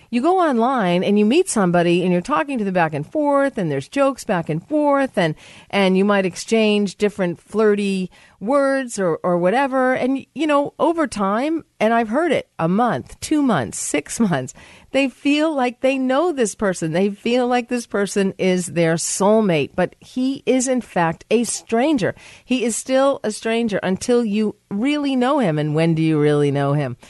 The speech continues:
How long does that take? That's another show. Uh, but you need to take care of your safety online and reduce the chances of meeting somebody that is nothing like the person you were expecting. And I'm not talking about height and weight or net worth.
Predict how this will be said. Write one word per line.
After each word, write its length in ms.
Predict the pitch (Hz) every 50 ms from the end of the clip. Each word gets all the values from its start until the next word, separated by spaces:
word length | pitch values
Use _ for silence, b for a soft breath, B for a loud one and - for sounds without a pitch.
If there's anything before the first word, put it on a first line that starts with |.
| B B B
How 160 | B 202 208 208
long 240 | 220 214 214 214
does 100 | 202 196 196
that 220 | 220 220 302 -
take? 260 | - 240 208 185 175
That's 260 | - 233 247 240 - 262
another 300 | 247 247 247 226 226 202
show. 360 | - - 262 277 - - - B B B B B B B B
Uh, 220 | - 226 233 233
but 140 | 220 220 -
you 120 | 226 247
need 240 | 254 254 277 302 330
to 80 | - 277
take 280 | - - 277 277 262
care 280 | - - 269 262 240 240
of 180 | - - 196 208
your 80 | 208
safety 420 | 196 - 247 226 240 220 - 226 -
online 560 | - 196 196 196 190 185 190 202 214 233 240
and 120 | 214 190
reduce 340 | 180 180 175 208 240 262 -
the 100 | - 214
chances 480 | - - - 208 208 202 - 220 190 175
of 140 | 151 160
meeting 320 | 165 180 196 208 208 208 185
somebody 500 | - - 185 180 170 180 170 170 170 165 b b b b b
that 140 | 180 175
is 180 | 170 160 147 175 -
nothing 500 | 156 165 185 214 220 214 - 240 220 214
like 260 | 202 190 185 180 180
the 80 | - 185
person 380 | - - 180 175 - - 170 170
you 80 | 165
were 60 | 160
expecting. 420 | 160 - - - 185 180 - 160 156
And 120 | - 160 175
I'm 200 | 208 285 320 294
not 180 | 269 262 233
talking 300 | - 240 233 220 214 190
about 240 | 180 175 160 147 143
height 320 | 143 - 165 165 160 151 B B B B B B
and 280 | - 160 160 156 147 143
weight 400 | 151 151 147 151 147 - - - b b b b
or 200 | - 156 156 151
net 300 | 151 151 156 151 - -
worth. 500 | 151 143 147 151 151 131 120 123 -